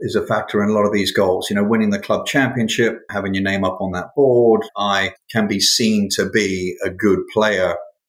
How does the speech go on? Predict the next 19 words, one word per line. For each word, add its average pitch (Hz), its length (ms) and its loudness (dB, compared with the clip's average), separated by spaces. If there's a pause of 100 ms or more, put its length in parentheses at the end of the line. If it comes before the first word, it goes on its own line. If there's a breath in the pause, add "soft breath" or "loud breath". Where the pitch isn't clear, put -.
(180)
which 135 220 0
I 120 100 2
think 117 320 -4
is, 107 560 2
is 113 160 0
in 110 80 2
all 107 220 4
of 95 80 2
us. 123 180 2
And 101 140 2
I - 20 2
don't 104 160 2
think 101 180 -2
you 104 120 -2
can 98 100 -4
fully 98 300 0
get - 180 -2
rid 110 140 2
of 95 100 -2